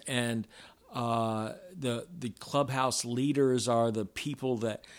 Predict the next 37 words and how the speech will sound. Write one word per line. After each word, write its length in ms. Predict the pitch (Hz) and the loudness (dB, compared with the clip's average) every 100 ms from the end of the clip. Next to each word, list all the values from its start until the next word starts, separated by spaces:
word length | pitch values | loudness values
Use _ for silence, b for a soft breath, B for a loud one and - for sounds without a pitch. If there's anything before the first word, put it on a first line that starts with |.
| B B | B B
care 320 | - - 135 131 | -8 0 4 6
about 380 | 123 123 123 | 6 4 2
your 160 | 151 120 | 0 -2
family 640 | - 117 110 110 117 147 | -2 -4 -2 -2 -2 -4
and 160 | - - | -8 -12
care 260 | - 110 123 | -6 0 0
about, 460 | 117 117 117 - - | 2 2 2 -2 -8
uh, 400 | 123 113 113 113 | 0 2 2 0
your 260 | - 113 113 | -2 0 2
own 200 | 117 117 | 2 0
personal 580 | - 127 123 - 117 107 | -2 -2 -2 -2 -2 -2
lives 540 | 104 101 113 139 123 | 0 -2 -2 -6 -8
and 120 | 120 | -8
stuff 280 | - 127 120 | -6 -6 -6
like 200 | 123 117 | -6 -6
that. 220 | 127 127 B B B - | -8 -10 B B B -8
The, 260 | 131 131 123 | -4 -4 -4
I 140 | 131 | -6
think 320 | 120 139 117 | -4 -4 -2
your 100 | 135 | 0
real 240 | 127 139 147 | 2 2 0
clubhouse 680 | - 160 151 143 135 - | -4 -4 -2 -2 -2 -2
leaders 600 | 123 123 147 139 120 107 | 0 0 0 2 2 0
are 280 | 117 113 113 B B B _ | 2 2 0 B B B _
people 300 | - - 147 | -8 -4 -4
that 300 | 139 139 - | 0 0 0
you 160 | 131 131 | 0 2
don't 240 | 139 143 | 4 4
even 320 | 139 120 110 | 4 2 2
know 240 | 107 127 139 | 4 6 6
about. 340 | 107 92 - - | 4 -4 -8 -12
You 220 | 135 123 | -2 2
read 220 | 123 139 151 | 4 4 4
enough 320 | 135 127 - | 2 0 -4
accounts 760 | 107 - - 120 123 120 - - - | -10 -8 -4 0 0 0 -4 -4 -6
of, 460 | 123 113 107 101 B B B B - - | -6 -4 -6 -10 B B B B -12 -4
uh, 480 | 117 110 110 110 | 0 2 0 -2